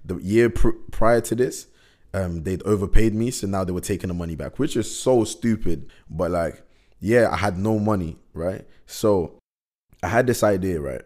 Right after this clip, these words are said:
'Cause firstly, I had to buy the beat, right? And then secondly, you have to pay for DistroKid. DistroKid is basically what I used,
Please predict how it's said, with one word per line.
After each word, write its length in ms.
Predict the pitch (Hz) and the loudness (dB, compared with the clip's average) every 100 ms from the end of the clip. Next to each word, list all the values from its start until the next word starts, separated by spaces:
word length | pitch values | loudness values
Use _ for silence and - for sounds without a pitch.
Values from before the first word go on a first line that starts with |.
| _ _ _ - | _ _ _ -4
'Cause 300 | 123 104 82 | 0 0 0
firstly, 400 | 131 147 131 110 | 0 0 2 0
I 60 | |
had 120 | 101 - | 0 -4
to 60 | |
buy 280 | 82 92 90 | -4 0 -2
the 100 | 76 | -4
beat, 300 | 82 85 71 - - - _ _ | -8 -8 -10 -16 -20 -20 _ _
right? 260 | 71 73 - - _ | -8 -8 -10 -20 _
And 120 | - 85 | -10 -8
then 80 | |
secondly, 480 | 80 - 113 117 98 | -4 -2 0 0 0
you 160 | 87 85 | -2 -4
have 140 | 82 | -6
to 80 | - | -6
pay 200 | - 82 | -4 -4
for 140 | - | -6
DistroKid. 600 | 76 82 - 80 - 76 | -6 -6 -6 -10 -10 -6
DistroKid 520 | 87 110 131 117 123 110 | -4 -2 -2 0 0 2
is 140 | 101 | 0
basically 420 | 92 98 90 87 | -2 -4 -6 -6
what 160 | 87 82 | -4 -2
I 100 | 80 | -4
used, 520 | 76 82 80 69 | -6 -6 -6 -8